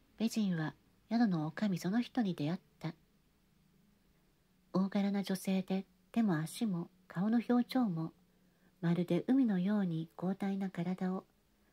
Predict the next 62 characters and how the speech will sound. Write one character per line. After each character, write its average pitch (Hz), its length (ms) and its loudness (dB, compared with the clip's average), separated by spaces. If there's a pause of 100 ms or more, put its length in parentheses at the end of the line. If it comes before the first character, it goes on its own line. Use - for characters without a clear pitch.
(120)
彼 240 200 2
の 180 120 0
方 175 180 -2
に 160 140 -2
向 151 140 -4
か - 160 -6
っ 175 60 -6 (140)
て 165 180 -4 (140)
泳 208 260 2
い 190 40 -2
で 165 120 -2
く - 160 -4
る 214 120 2
よ 165 140 -2
う 160 40 -4
に 151 140 -6
し - 80 -16
て 160 140 -8
出 208 140 -2
て 175 100 -6
く - 160 -4
る 220 80 0
の 180 100 -2
だ 156 140 -6
っ - 40 -18 (160)
た。 151 140 -8 (1800)
い 196 100 -2
わ 190 140 2
ば 156 200 -4 (260)
何 180 220 2
も 226 100 4
な 269 140 4
い 240 100 2
と 165 100 -6
こ 190 120 -4
ろ 214 100 0
か 175 160 -2
ら 156 180 -4 (360)
ぬ 160 100 -2
っ - 20 -4 (220)
と 208 260 -2
現 160 180 -4 (180)
れ 254 100 4
る 214 120 4
よ 214 140 2
う 202 40 0
な 165 120 -4
感 175 240 -2
じ 185 120 -4
で 185 160 0
あ 180 80 0
る。 160 160 -6 (2000)
し - 100 -20
か 196 140 -4
し - 360 -8
大 220 160 0
き - 120 -6
な 156 140 -2
黒 214 240 0
い 196 80 0
瞳 180 400 -4
は 180 200 -4